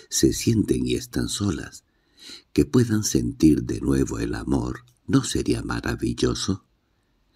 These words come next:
Ojalá pudiera transmitir todo esto por megáfono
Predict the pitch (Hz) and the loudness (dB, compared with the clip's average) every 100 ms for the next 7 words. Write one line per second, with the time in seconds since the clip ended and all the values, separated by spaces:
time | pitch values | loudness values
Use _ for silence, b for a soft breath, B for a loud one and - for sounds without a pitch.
0 | B B B B 73 76 73 92 80 95 | B B B B 0 4 4 6 4 6
1 | 95 80 73 67 - 67 58 71 62 64 | 4 4 2 0 2 2 6 4 6 2
2 | 62 62 60 - 69 - 64 - - 65 | 2 2 0 0 0 0 -2 -2 -2 -2
3 | - 65 65 64 | 0 0 0 -2